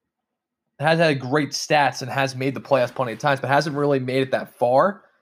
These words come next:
is really making him probably feel a little bit of pressure that he has to prove himself more so than he initially felt.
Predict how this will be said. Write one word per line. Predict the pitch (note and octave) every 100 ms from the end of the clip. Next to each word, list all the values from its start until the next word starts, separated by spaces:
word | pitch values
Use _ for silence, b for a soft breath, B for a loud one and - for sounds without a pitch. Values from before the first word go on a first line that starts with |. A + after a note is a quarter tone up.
| _ _ _ _ _ _
is | C#3 C#3
really | G#3 A3
making | D#3 D#3 D3 B2
him | C#3+ D#3 C3+
probably | C3 B2+ A#2+ B2
feel | A#2+ C3+ B2+
a |
little | B2 A#2+
bit | A2
of |
pressure | - C3 B2 A2+
that | A2
he | B2
has | B2+ B2
to | -
prove | - C#3 C#3
himself | A#2+ - G#2+ A2 -
more | C3 C#3+
so | C#3 A#2 G#2+
than | A2
he | G#2+ A#2+ A#2 A2+ _ _ _ _ _ _ _ _ -
initially | C3 D3 C#3 C3+ B2 A#2+ A2 -
felt. | - B2 A2 - -